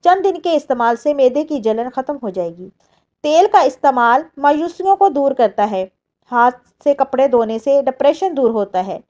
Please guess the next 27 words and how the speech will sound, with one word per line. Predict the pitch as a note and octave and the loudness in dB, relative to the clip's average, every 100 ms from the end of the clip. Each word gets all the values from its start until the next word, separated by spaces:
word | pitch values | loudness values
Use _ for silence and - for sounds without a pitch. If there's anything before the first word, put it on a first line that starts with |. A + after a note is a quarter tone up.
| _ _ _ _ | _ _ _ _
तेज़ी | D#4+ E4+ F#4 | -4 -2 0
से | G4 | 2
रोटी | E4 D4 D#4+ | 4 2 0
खाने | E4+ D#4+ | -2 2
वाले | E4 D#4+ | 4 4
लोगों | D4 B3 C4+ | 4 2 4
को | D4 | 2
दिल | B3+ C4+ | 0 -6
की | D4+ D4 | -6 -2
बीमारी | C4 G#3+ A3+ | 0 2 2
घेर | A3+ A#3+ | 0 0
लेती | A#3 F#3+ F#3+ G3 | 0 -2 -6 -8
है। | G3 G3 _ _ | -8 -8 _ _
दांतों | G#3 A#3 C4 | -2 0 2
पर | C#4 | 0
ठंडा | C4 B3 A#3+ | -2 -2 0
गर्म | B3 C4+ C#4+ | 2 0 0
लगने | A3 B3+ D#4 | -2 -2 0
लगे | C#4+ D4+ | 2 2
तो | D#4 | 0
फौरी | D#4 C#4+ B3+ C4 | 0 2 2 2
नमक | C#4 D4 | -2 0
के | D#4+ | -2
पानी | D#4+ C4 A3+ | 0 -2 -4
से | B3 D4 | -2 -2
गरारे | A#3+ G#3+ F#3 | 0 0 -2
करो। | F3+ F#3 F3 | -6 -10 -10